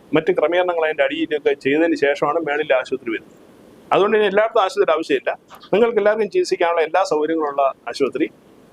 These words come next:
ഗാസ സിറ്റിയിലേക്ക് ക്രമീകരിക്കും എന്ന് ഈ പുതിയ പ്ലാനിൽ, ആ, പിന്നെ ഇവർ പറയുന്നുണ്ട്. അത് ഗാസയുടെ ഒരു, ആ, പുനർനിർമ്മിക്കപ്പെടുന്ന ഗാസയുടെ ഒരു രൂപരേഖയാണ്.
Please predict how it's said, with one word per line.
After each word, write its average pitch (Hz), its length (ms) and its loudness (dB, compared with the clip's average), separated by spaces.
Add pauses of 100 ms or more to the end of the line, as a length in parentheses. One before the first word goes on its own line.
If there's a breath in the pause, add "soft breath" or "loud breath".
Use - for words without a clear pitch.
ഗാസ 139 240 2
സിറ്റിയിലേക്ക് 131 680 -6 (360)
ക്രമീകരിക്കും 135 520 0 (140)
എന്ന് 123 280 -2 (500)
ഈ 139 120 2
പുതിയ 156 260 2
പ്ലാനിൽ, 139 380 -2 (520)
ആ, 120 280 0
പിന്നെ 117 320 -2
ഇവർ 127 160 2
പറയുന്നുണ്ട്. 120 420 -4 (1120)
അത് 226 280 2
ഗാസയുടെ 202 500 2
ഒരു, 190 240 4 (840)
ആ, - 180 0
പുനർനിർമ്മിക്കപ്പെടുന്ന 190 840 0
ഗാസയുടെ 165 480 2
ഒരു 160 100 0
രൂപരേഖയാണ്. 135 600 -2